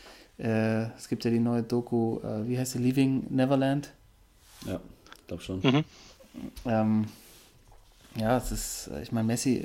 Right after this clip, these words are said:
Speaker 1: hat ja genauso Steuern am Fiskus vorbeigeschoben. Äh, aber viel, immer wieder, äh, spannend, dass,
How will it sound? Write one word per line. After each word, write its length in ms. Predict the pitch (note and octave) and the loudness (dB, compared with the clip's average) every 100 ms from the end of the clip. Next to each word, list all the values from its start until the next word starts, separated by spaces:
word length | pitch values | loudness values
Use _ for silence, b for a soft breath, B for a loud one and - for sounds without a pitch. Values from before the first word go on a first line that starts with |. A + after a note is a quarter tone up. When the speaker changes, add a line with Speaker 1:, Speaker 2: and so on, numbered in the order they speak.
| A2+ | -2
Speaker 1:
hat 120 | A#2 | -2
ja 80 | A#2 | 0
genauso 560 | A#2 B2+ A#2+ A2 G#2+ - - - - _ | 2 4 4 2 -2 -8 -20 -20 -20 _
Steuern 480 | - - A2 G#2+ G#2+ - - B B B B B B B B - | -4 0 2 2 0 -4 -20 B B B B B B B B -4
am 100 | A#2+ | 2
Fiskus 440 | C3 B2+ C#3 B2+ | 2 4 4 6
vorbeigeschoben. 880 | C3+ B2+ B2+ A#2+ - B2 A2 G#2+ - - | 6 10 10 8 4 4 4 2 -2 -10
Äh, 460 | C3+ C3 B2+ C3 B2+ A#2 B B B _ _ _ _ _ _ _ _ _ - | 2 6 8 8 6 0 B B B _ _ _ _ _ _ _ _ _ 2
aber 540 | B2 D3 D3 D3 - - - _ _ | 8 12 10 10 2 -12 -18 _ _
viel, 180 | - C3+ | 0 2
immer 220 | B2+ B2 | 4 6
wieder, 640 | C3+ C3 C3 B2 B2 A#2+ | 6 6 4 2 0 -2
äh, 100 | C#3+ b b b - | -6 b b b -18
spannend, 420 | - B2+ C3 B2 | 2 4 4 4
dass, 380 | A2+ - - | 0 -2 -12